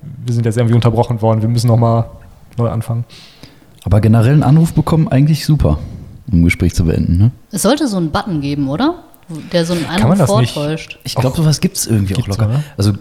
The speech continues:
Speaker 2: perfekt wäre natürlich, wenn du eine Apple Watch hast oder eine Smartwatch generell und dann hast du da eine App, wo du draufklickst und dann wird dein Handy angerufen halt.
Speaker 1: Stimmt, das,
Speaker 2: Das
Speaker 1: das
Speaker 2: wär
Speaker 1: kannst du wirklich
Speaker 2: richtig geil.
Speaker 1: diskret
Speaker 3: Aber
Speaker 1: machen.
Speaker 3: du bist ja grad in einem Gespräch, da kannst du ja schlecht auf deinem Smart-,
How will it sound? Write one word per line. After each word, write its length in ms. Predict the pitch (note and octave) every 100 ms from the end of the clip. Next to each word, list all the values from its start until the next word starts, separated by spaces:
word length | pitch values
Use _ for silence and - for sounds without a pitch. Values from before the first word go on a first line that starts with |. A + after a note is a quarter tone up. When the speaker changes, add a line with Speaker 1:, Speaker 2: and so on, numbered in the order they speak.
| - _
Speaker 2:
perfekt 320 | - G#2 D#3+
wäre 100 | E3+ E3
natürlich, 280 | - D3+
wenn 120 | B2 B2
du 40 |
eine 160 | G2+ -
Apple 300 | C#3+ B2 F2+
Watch 240 | G2 -
hast 240 | B2 - -
oder 120 | F#2+
eine 160 | G2 -
Smartwatch 540 | - A2 C3 F#2+ -
generell 420 | G2 F#2+ G2+ B2 D3 - - - _ -
und 140 | G2
dann 100 | G#2+
hast 180 | A#2+ A2
du 60 | A2+
da 80 | G2
eine 140 | G#2
App, 180 | A2+ -
wo 60 |
du 60 | G#2
draufklickst 520 | G2 B2 - - B2+
und 100 | G2+
dann 220 | G#2 G2+ A2
wird 120 | -
dein 80 | F2
Handy 320 | C#3+ A#2 F2
angerufen 500 | F#2 F2 F2+ - E2+
halt. 240 | F#2 - - - _ _ _ - - - - - - -
Speaker 1:
Stimmt, 260 | - E3 A2+
das, 100 | G#2+
Speaker 2:
Das 120 | B2
Speaker 1:
das 60 | D#3
Speaker 2:
wär 80 | E3
Speaker 1:
kannst 140 | -
du 40 |
wirklich 200 | E3+ E3
Speaker 2:
richtig 80 | E3
geil. 80 | D#3+
Speaker 1:
diskret 120 | -
Speaker 3:
Aber 120 | F#3+ F#3+
Speaker 1:
machen. 80 | F#3+
Speaker 3:
du 60 |
bist 120 | F#3+ G#3+
ja 60 |
grad 160 | F#3 E3+
in 60 | D#3+
einem 80 | D#3
Gespräch, 420 | - F3+ F#3 D3+
da 60 |
kannst 160 | D3+ D#3
du 60 | D3+
ja 20 |
schlecht 240 | E3+ E3+
auf 80 | D3
deinem 440 | D3 C#3+ C#3+ C#3+ C#3+
Smart-, 580 | - C#3+ D3+ E3 E3